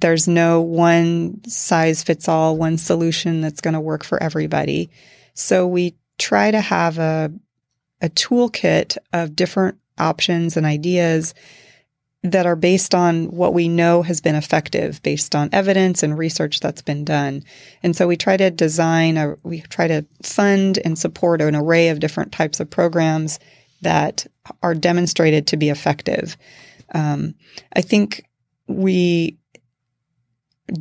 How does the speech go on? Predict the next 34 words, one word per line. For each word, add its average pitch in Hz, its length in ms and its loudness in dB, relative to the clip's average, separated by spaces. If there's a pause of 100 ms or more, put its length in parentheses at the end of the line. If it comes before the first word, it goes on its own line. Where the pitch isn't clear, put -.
(720)
my 190 240 0
experience 156 420 0
has 156 160 -4
been 160 520 -2
that 170 120 0
we 165 120 -2
do 165 200 2
well 160 360 2
when 165 220 -2
we 151 320 0
really 165 360 0
try 165 220 0
to 151 260 0 (140)
focus - 480 -2
in 165 140 2
on 151 300 0 (240)
having 160 540 -2 (320)
groups 165 300 0
of 156 80 -2
organizations 156 640 0
work 151 300 -2
together 165 580 2
on 160 140 -2
a 151 40 -4
focused 160 600 -4
goal. 170 500 2 (300)
Sometimes 165 400 -2
people 156 340 -2 (140)
call 156 160 -2
this 151 180 0
a 151 60 -4
collective 151 580 0
impact 156 480 -2
project, 202 560 -2